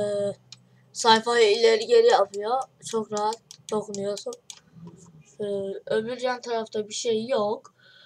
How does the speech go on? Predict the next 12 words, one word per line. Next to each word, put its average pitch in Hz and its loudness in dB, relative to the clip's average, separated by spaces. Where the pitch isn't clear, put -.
Ee, 214 2
şöyle 233 6
kısa 262 6
bir 226 -6
kablosu 233 -2
var. 220 0
Çıkartayım. - 0
Renk 226 -2
gidecek 214 -14
ama. 233 -14
Bir - -8
dakika. - -4